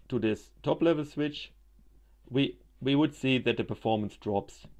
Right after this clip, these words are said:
because the number of connections between those switches will be lower. Here in this example, it's about ten gigabit. So that means rack to rack communication is limited here by ten gigabit per second. So I,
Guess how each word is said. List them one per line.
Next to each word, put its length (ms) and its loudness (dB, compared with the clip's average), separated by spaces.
because 360 0
the 80 -2
number 260 2
of 140 -4
connections 460 -4
between 300 -4
those 240 -6
switches 460 -4
will 140 -2
be 100 -6
lower. 420 2
Here 160 0
in 60 0
this 120 -2
example, 420 -2
it's 140 -8
about 240 -6
ten 220 -4
gigabit. 420 -10
So 80 -2
that 100 -6
means 380 0
rack 260 4
to 80 -4
rack 200 0
communication 800 0
is 160 -4
limited 380 0
here 220 0
by 200 -2
ten 220 -10
gigabit 420 -2
per 80 -2
second. 480 -4
So 160 -4
I, 140 0